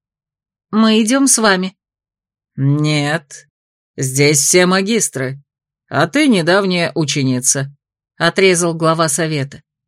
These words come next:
«Тируй, сейчас не время спорить и что-то доказывать. Хотя я могла бы рассказать, как упорно наставница учила меня все время наблюдать, сравнивать, думать и делать выводы. И я давно их сделала, можешь не сомневаться.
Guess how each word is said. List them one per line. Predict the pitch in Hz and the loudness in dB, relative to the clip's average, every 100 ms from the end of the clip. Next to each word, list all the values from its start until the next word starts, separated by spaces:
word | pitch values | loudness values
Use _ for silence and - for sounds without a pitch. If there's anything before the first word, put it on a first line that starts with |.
| _ _ _ _ - | _ _ _ _ -6
«Тируй, | - 233 220 233 226 _ _ | 0 2 2 2 -2 _ _
сейчас | - 226 190 226 214 | -6 -2 2 2 2
не | 226 233 | 2 2
время | 226 233 196 | 2 0 0
спорить | 190 233 220 214 | -2 0 0 0
и | 202 | 0
что-то | - 220 196 | 0 0 0
доказывать. | 202 196 185 151 147 147 - _ _ _ _ _ | -2 -2 -2 -4 -6 -8 -12 _ _ _ _ _
Хотя | - 226 208 220 | -2 0 2 2
я | 202 214 | 2 2
могла | 208 240 311 302 | 2 2 2 2
бы | 185 | 2
рассказать, | 175 - 208 220 208 | -2 0 0 0 0
как | - 196 | -2 -2
упорно | 202 - 247 208 185 | -2 0 0 0 -2
наставница | 185 - 220 202 190 - | -2 0 0 0 -4 0
учила | 190 185 214 196 | 0 0 0 0
меня | 190 190 190 | 0 -2 -2
все | - 208 | 0 0
время | 202 190 196 | 2 0 0
наблюдать, | 202 208 185 160 165 - | -2 0 0 0 -2 0
сравнивать, | - 185 170 160 165 175 - _ _ _ - | -2 0 0 -2 -6 -8 -10 _ _ _ -6
думать | 185 233 214 208 214 | 2 4 4 2 -2
и | |
делать | 190 214 214 208 | 0 2 2 2
выводы. | 214 196 151 143 143 _ - | -2 -2 -4 -8 -16 _ 0
И | |
я | 233 202 214 | 2 4 2
давно | 220 220 240 | 2 2 4
их | 247 233 | 4 2
сделала, | 214 233 240 170 165 | 0 0 2 2 0
можешь | 175 202 196 190 | 0 -2 -2 0
не | 214 | 0
сомневаться. | 196 214 214 208 180 139 170 | 0 0 0 0 -4 -4 -4